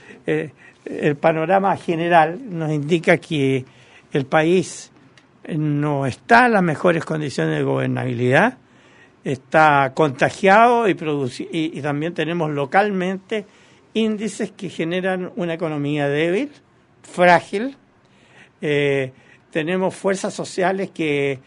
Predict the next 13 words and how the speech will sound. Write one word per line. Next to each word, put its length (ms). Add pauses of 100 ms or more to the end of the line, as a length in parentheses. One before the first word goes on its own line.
(340)
están 400
emergiendo 720
pero 240
no 140
tienen 300
conducción, 840 (720)
y, 880
y 120
también 720 (400)
una 280
gran 360
desorientación 1080
hacia 500